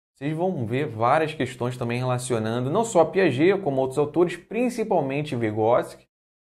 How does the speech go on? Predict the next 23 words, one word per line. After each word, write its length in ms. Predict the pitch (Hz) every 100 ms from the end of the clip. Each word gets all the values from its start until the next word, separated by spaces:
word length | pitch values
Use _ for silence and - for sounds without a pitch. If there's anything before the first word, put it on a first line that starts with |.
| _ _ _
como 460 | - 160 180 196 190
interacionistas. 1040 | 165 165 175 160 160 190 180 147 123 120
De 120 | 110 123
fato, 360 | - 139 -
eles 180 | 180 190
são. 400 | - 117 110 110
O 60 | 123 - _ _ _ _ _
que 80 | 277
que 160 | 269 233
é 40 |
o 140 | 220 220
interacionista? 920 | 233 214 196 190 190 156 123 110 147
É 20 |
aquele 420 | 180 185 - 202
que 120 | 196 196
trabalha 500 | 175 131 135 147 151
uma 220 | 151 151
interação 1000 | 185 185 151 127 - 170 180 123 - - - -
do 240 | 127 131
indivíduo 840 | 131 123 101 120 185 196 214 220 - - -
com 200 | 147 147
o 40 |
ambiente, 800 | 143 143 151 113 107 - 104 95